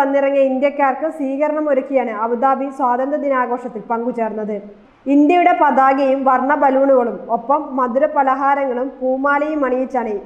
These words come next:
ഇന്ത്യക്കാരായ യാത്രികരെ അബുദാബി വരവേറ്റത്. സംഭവത്തിന്റെ വീഡിയോ ഇതിനോടകം സമൂഹ മാധ്യമങ്ങളിൽ വൈറലായി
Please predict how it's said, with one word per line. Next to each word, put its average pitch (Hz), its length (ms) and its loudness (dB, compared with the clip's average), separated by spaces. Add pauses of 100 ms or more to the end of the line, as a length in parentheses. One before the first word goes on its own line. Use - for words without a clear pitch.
ഇന്ത്യക്കാരായ 277 560 0 (120)
യാത്രികരെ 240 500 -2 (440)
അബുദാബി 254 420 0 (100)
വരവേറ്റത്. 233 560 -6 (680)
സംഭവത്തിന്റെ 285 680 0
വീഡിയോ 262 260 0 (160)
ഇതിനോടകം 269 540 0 (140)
സമൂഹ 254 380 -2
മാധ്യമങ്ങളിൽ 254 600 -2
വൈറലായി 233 440 -2